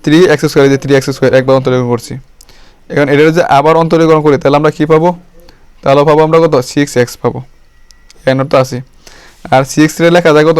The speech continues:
থ্রি factorial। এ নট। আর থ্রি রে আমরা ধরে নিয়েছিলাম কত? এম। থ্রি রে ধরে নিয়েছিলাম কত আমরা? এম ধরে নিয়েছিলাম। তাহলে আমরা এম factorial লিখতে পারি। আর এক্স সমান ধরছিলাম কত আমরা? জেড মাইনাস হয়েছে, জেড মাইনাস এ।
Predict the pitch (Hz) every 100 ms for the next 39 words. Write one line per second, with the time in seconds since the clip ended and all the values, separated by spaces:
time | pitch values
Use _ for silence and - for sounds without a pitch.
0 | 135 - 156 143 139 135 117 127 - _
1 | _ _ - _ _ - - - - -
2 | 156 139 143 - - - - - - _
3 | 135 131 135 131 _ - - 160 160 180
4 | 175 175 156 151 165 170 170 170 165 -
5 | 127 120 - _ _ - _ _ - 143
6 | 143 156 165 147 151 160 170 170 175 175
7 | 175 202 - - - - 143 151 147 143
8 | 139 139 127 120 - - _ - 143 160
9 | 175 - 143 156 151 143 151 147 139 -
10 | 127 113 - _ _ _ - - 131 131
11 | 127 139 - 165 175 165 160 160 160 160
12 | 151 123 120 131 139 143 143 135 127 120
13 | 123 123 123 123 127